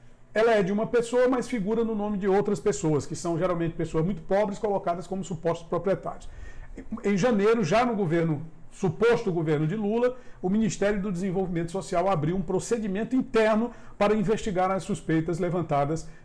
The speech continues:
pelo T C U. Apesar das suspeitas, a pasta decidiu contratar.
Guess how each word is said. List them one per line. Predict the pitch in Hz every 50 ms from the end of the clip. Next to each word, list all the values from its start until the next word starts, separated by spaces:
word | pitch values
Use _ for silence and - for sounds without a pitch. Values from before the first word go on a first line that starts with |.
| - - -
pelo | 180 175 175 165
T | 165 - 156 143
C | 151 - 165
U. | 127 113 - - - - - - - - - - - - - -
Apesar | - 269 269 269 240 220 151 156 165 160
das | 156 170 - -
suspeitas, | - 240 - - - 208 202 208 196 220 190 220
a | 208
pasta | 196 - - - - - - - 185 180 196 180 - - 202
decidiu | 165 143 143 156 214 226 233 247 240 240 - 240 226 170 139 156 180 196
contratar. | 160 - 196 190 - 190 185 170 - - - - -